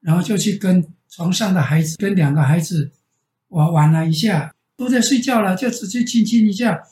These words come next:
说要洗个澡。洗了澡，我爸爸还来不及讲话，妈妈已经睡着了。所以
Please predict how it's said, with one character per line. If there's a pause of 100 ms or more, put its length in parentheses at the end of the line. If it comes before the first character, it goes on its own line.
(120)
说
要
洗
个
澡。 (240)
洗
了
澡，
我
爸
爸
还
来
不
及
讲
话， (200)
妈
妈
已
经
睡
着
了。 (420)
所
以